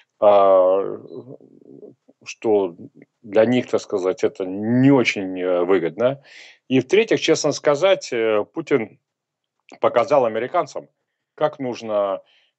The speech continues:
э, участвовать в такого рода региональных конфликтах. В отличие американцев, а, мы пришли, а, и воевали по-настоящему. Американцы же там полтора года бомбили этот якобы игил, и,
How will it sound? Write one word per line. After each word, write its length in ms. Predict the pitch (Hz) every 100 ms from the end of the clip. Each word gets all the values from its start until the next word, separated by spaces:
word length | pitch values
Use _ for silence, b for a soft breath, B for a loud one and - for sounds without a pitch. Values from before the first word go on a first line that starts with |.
| _ 120
э, 260 | 110 101
участвовать 540 | 107 113 - 139 - 107
в 20 |
такого 400 | 117 135 120 113
рода 260 | 110 98 104
региональных 520 | 101 104 101 92 90
конфликтах. 500 | 98 92 85 - - _ _ _ _ _ _ _ _ _
В 120 | _ 107
отличие 380 | 110 139 135
американцев, 600 | 127 127 139 135 - 80 - _ _ _ _ _ _ _
а, 100 | 98
мы 600 | 107 127 139 143 135 127 _ _ _ _ _ _ _ _ _ _ _ _ _ _ - _ _
пришли, 760 | 127 123 - 139 135 113 87 - _ _ _ _ _ -
а, 480 | 107 107 104 107 -
и 140 | 139 127
воевали 420 | 131 135 151 120
по-настоящему. 920 | 110 135 120 160 220 175 110 80 69 _ _ _
Американцы 560 | 107 113 117 135 - 110
же 80 |
там 180 | - 110 -
полтора 320 | 120 123 123
года 340 | 117 117 117 113
бомбили 420 | 104 117 151 120
этот 240 | 92 92
якобы 440 | 107 95 - 95 101
игил, 280 | 101 131
и, 100 | 104